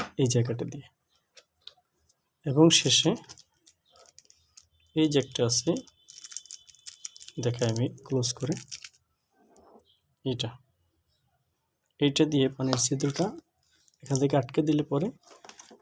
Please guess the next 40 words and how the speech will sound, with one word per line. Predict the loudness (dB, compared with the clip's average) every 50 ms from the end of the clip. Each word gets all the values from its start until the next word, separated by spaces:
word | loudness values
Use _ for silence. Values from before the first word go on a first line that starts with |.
| -8
এটা | -4 -2 0
যখন | 0 2 0 0 0 2
চার্জ | 4 4 4 4 2 -2
দিবেন, | 0 0 0 0 -2 -4 -6 -16 -20 -20 _ _ _ -6
আমি | -2 0 2 2 2
দেখছি | 2 2 2 0 0
আমার | 0 0
এক | 0 -2
প্রতিবেশী | -2 -2 0 0 0 0 0
ইউজ | 0 0 -2 -2 -2
করছে, | -4 -4 -4 -4 -6 -8 -10 _ _ _ _ _ _ -10
ওইখান | -10 -8 -6 -4 -4
থেকে | -2 0 0
আমার | 0 2 4
ধারণা | 2 2 2 2 0 0 0
আছে | -2 0 0 0
মোটামুটি | 0 0 0 -2 -2 -2 -4 -8 -12 -12 -16 _ -20 -20 -20 _ _ -20 _ _ _ _ -10
সাত | -6 -6 -4 -2
আট | -2 -2 0
ঘন্টা | 0 2 2 2 2
পর্যন্ত | 0 -2 -4 -2 -2 -2 -2
গরম | -2 -4 -4 -4 -6
থাকে | -10 -12 -10
এটা | -10 -10 -10
যদি | -8 -6 -8 -6
আপনি | -4 -6 -8 -8 -8 _ _ _ _ _ _ _ _ _ _ _ _ -8
একবারে | -2 2 2 4 4 2 0
গরম | 0 0 0 -2 -2
দেন | -2 -2 -2
বা | -2 -2
একবার | -2 -4 -8 -8 -6
চার্জ | -6 -6 -6 -8 -12 -16
দেন। | -20 -20 _ _ _ _ _ -20 -20 _ -20 -20 _ _ _ _ _ _ _ _ _ _ _ _ _ _ _ _ _ _ _ _ _ _ -20 -20 -20 -20 -20 _ _ _ _ _ _ _ -12
মোটামুটি | -6 -2 2 2 4 4 4 4
শীতের | 2 2 2 2 2 2
জন্য | 4 4 4 4
খুব | 2 0 0
ভালো | 2 2 2 2 0
একটা | -2 -6 -6
প্রোডাক্ট। | -4 -2 -2 -2 -2 -4 -10